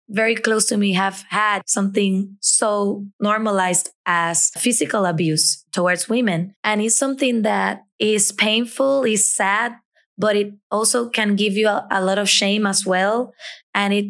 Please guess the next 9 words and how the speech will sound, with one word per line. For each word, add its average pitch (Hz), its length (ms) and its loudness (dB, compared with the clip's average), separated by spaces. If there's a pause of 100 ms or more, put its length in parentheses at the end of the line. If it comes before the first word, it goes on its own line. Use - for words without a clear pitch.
can 226 440 2
be 208 260 2
difficult 226 600 0
to 196 100 -2
talk 214 280 -2
about 170 340 -2
that, 160 300 0 (200)
but 214 180 0
I 208 220 0